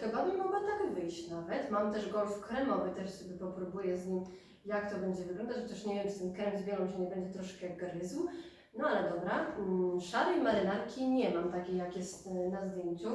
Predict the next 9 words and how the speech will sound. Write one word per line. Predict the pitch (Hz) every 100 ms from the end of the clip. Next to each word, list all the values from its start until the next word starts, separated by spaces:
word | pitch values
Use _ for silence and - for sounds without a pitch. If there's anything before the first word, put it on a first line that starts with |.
| - - - - -
Próbuję | 208 240 311
dobrać | 226 233 233 226
którąś | - - 254 226 220 220 214 202
z | 185 185 190
moich. | 208 202 180 -
Myślę, | 190 190 185
że |
ta | 202
oversize'owa | 190 190 196 190 185 190 185 185